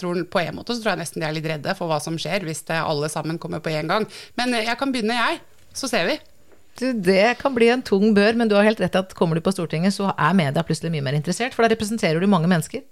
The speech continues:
Speaker 1: Ja, da, ja, for da har man liksom en dokumentasjon på at man representerer mange mennesker. Jeg vet at jeg gjør det nå. Det gjør alle, alle vi mennesker gjør jo egentlig det. Har du barn, så er du i et fellesskap med alle foreldre,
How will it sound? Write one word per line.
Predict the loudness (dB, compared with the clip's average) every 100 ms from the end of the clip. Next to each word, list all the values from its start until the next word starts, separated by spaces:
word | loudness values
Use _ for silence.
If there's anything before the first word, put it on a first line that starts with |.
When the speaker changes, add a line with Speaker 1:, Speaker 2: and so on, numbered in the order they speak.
| -20 -20 -6
Speaker 1:
Ja, | 2 2
da, | 2 0
ja, | 2 2 2
for | 0
da | 0 2
har | 0
man | 0
liksom | -2 -4 -4
en | -2
dokumentasjon | -2 -2 -4 -4 -4 -2 0 2 2
på | 0
at | 2
man | 2 2
representerer | -2 -6 -4 0 0 2
mange | 2
mennesker. | 0 -2 -4 -4
Jeg | -2 -2
vet | -2 -2 -4
at | -2
jeg | -2
gjør | -2 -2 -4
det | -2
nå. | -2 0
Det | 0
gjør | 0 0
alle, | 0 0 -2
alle | -2 0 0 0
vi | 0
mennesker | -2 -4 -4
gjør | -4 -2
jo | -2
egentlig | -2 -4 -4 -2
det. | 0
Har | -2
du | -2
barn, | 0 2 2 0
så | 0
er | 0 0
du |
i | -2
et | -4
fellesskap | -6 -4 -6 -4
med | -2
alle | -2 -4
foreldre, | -6 -6 -6 -6